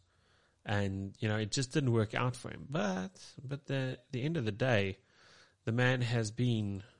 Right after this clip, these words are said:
the man has been, has been good. He's a young man, and he's, he's getting things done inside there.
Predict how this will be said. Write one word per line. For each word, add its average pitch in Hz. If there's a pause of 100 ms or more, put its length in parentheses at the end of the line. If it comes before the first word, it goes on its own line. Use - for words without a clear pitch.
(320)
the -
man 127
has 110
been, 104 (380)
has 110
been 104
good. 110
He's 98
a 104
young 107
man, 101
and 104
he's, 101
he's 110
getting 135
things 107
done 71 (480)
inside 95
there. 90